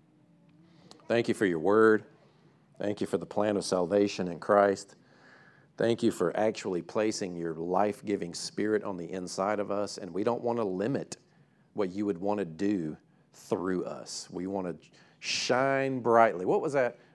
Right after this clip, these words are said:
Mike, you said a quote the other day. Where'd, where'd Mike go? Was that Irenaeus? I just opened my eyes. He was gone. He vanished. He was like, did he phase into the, uh, waveform? Yeah. <laughs> It was Irenaeus. It said something like, uh,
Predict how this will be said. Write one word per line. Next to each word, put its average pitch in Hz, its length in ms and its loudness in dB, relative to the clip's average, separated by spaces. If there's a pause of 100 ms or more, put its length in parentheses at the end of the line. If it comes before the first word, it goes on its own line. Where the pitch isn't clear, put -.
Mike, 165 300 -2
you 202 80 -4
said 160 180 2
a 110 60 0
quote 104 340 2
the 90 80 -8
other 82 140 -6
day. 78 320 -8 (560)
Where'd, 143 200 -4 (120)
where'd 147 180 -6
Mike 80 220 -8
go? 65 180 -14 (960)
Was 107 120 -12
that 113 140 2
Irenaeus? 101 600 -2
I 101 80 -4
just 104 180 -8
opened 107 140 -2
my 101 180 -4
eyes. 101 100 -6
He 101 120 -8
was 92 120 -10
gone. 104 240 -8
He 90 60 -10
vanished. 95 480 -8
He 90 80 -4
was 95 120 -4
like, 107 160 2
did 117 120 2
he 143 100 0
phase 156 380 6
into 160 240 0
the, 147 180 2 (260)
uh, 143 160 -2 (200)
waveform? 170 880 6
Yeah. 117 200 6 (480)
<laughs> 156 500 8 (260)
It 190 60 -10
was 135 140 2
Irenaeus. 135 560 6
It 127 100 -6
said 147 160 0
something 147 300 0
like, 131 300 2
uh, 107 280 4